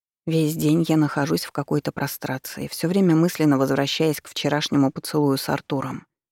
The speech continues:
Провожу пальцами по опухшим губам и с опаской посматриваю на телефон. Вдруг Артур решит, что такая няня им не нужна, и уволит меня. Я расстроюсь или же наоборот обрадуюсь,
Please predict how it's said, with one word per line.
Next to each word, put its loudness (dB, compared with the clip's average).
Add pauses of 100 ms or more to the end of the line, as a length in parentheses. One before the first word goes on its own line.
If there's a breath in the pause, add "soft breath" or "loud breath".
(640)
Провожу 0
пальцами 0
по -4
опухшим 0
губам 0
и 0
с -12
опаской -4
посматриваю 0
на 4
телефон. -8 (1000)
Вдруг -2
Артур -2
решит, -2
что -4
такая 0
няня 4
им 2
не 6
нужна, 2 (320)
и 2
уволит 0
меня. -2 (1200)
Я 2
расстроюсь -2
или 2
же 0
наоборот 0
обрадуюсь, -4